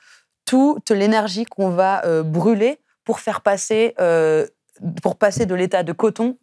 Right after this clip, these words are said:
à l'état de vêtement. Parce que vous le savez peut-être pas, mais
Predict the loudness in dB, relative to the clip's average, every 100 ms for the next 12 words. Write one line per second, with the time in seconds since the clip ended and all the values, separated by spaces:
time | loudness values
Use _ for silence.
0 | -4 -2 0 0 0 -2 -2 -4 _ _
1 | _ _ -2 0 0 2 0 2 0 0
2 | -2 -2